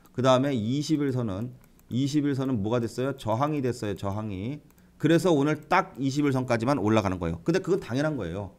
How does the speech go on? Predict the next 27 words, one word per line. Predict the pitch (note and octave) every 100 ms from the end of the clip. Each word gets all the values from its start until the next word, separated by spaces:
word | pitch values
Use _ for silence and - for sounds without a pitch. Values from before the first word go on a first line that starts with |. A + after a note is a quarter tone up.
| _ -
항상 | F#3 E3+ D#3 - - - _
지지가 | - D#3+ E3 G#3 F#3+
있으면은 | - D#3 D#3+ E3
반등 | B2 C#3+ D#3
나오면은 | C#3+ C3+ D3+
저항이 | C#3+ G#2+ C#3 B2
있고, | - F#2 E2 -
그죠? | G#2 C#3+ - - _ _ -
아까 | D#3 G3 F#3+
똑같죠? | G#3+ A3+ A3+ C3 A#2
백이십일 | D#3 G#3 G#3 G3
선까지 | G3 F#3 F3
올라오니까 | D3+ D3+ E3 D#3+ D#3 D3
저항이니까 | G#2+ D3 D#3+ D3+ C#3+ C#3+
떨어졌잖아. | F#3 E3 - G#2 F2+ F#2 - _ _ _
떨어졌다가 | A3+ A#3+ G#3+ - F#3+ F#3+ F#3
육십일 | D3 F#3+ F#3
선 | F3 D3
지지받으니까 | C3+ D3+ D3 C#3 C#3 D#3 E3 - - - _ -
다시 | B2+ C3+
이십일 | A#2+ C#3 D3 D3
선까지 | C3+ B2 B2+
올라갔잖아요. | G#2 A#2 A2+ - F2+ E2 E2+ F2 - - _ _ _
자, | C3 A#2+ G#2
요렇게 | C3+ C#3+ E3 B2
바로 | B2+ C3+
이것이 | A#2 B2+ C3 F3 F3